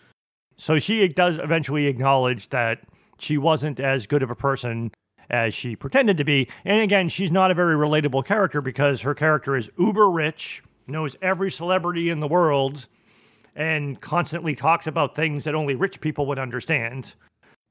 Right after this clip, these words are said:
And one of the things that comes around toward the end with her character, she basically, born rich, never worked a day in her life, has no skills whatsoever.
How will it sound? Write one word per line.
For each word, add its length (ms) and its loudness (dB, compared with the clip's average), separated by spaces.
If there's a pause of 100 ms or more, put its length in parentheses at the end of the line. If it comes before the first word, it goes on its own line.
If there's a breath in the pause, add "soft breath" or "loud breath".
(180)
And 140 2
one 100 4
of 120 4
the 60 4
things 160 2
that 180 0
comes 440 -4
around 760 -2
toward 260 -6
the 180 -12
end 480 -4 (100)
with 180 -8
her 120 -6
character, 480 -2
she 140 -8
basically, 580 -2 (260 soft breath)
born 340 2
rich, 440 -2 (140)
never 340 0
worked 240 2
a 40 -10
day 160 2
in 60 0
her 140 -2
life, 540 -2 (240 soft breath)
has 320 -2
no 800 2
skills 560 -2
whatsoever. 760 -4